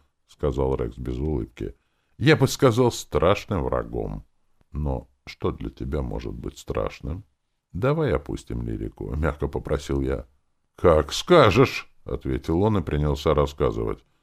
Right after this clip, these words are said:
«Прежде всего, я не знаю, кто возглавляет разведку, сколько у Драги капитанов.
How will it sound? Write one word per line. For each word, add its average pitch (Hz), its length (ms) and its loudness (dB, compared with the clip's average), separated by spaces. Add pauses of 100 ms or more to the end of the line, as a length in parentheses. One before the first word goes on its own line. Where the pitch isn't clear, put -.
(300)
«Прежде 110 400 0
всего, 69 340 -4
я 92 180 2
не 82 160 0
знаю, 110 360 -4
кто 120 240 2
возглавляет 95 720 6
разведку, 90 840 0 (380)
сколько 151 380 6
у 127 120 10
Драги 107 360 6
капитанов. 64 880 0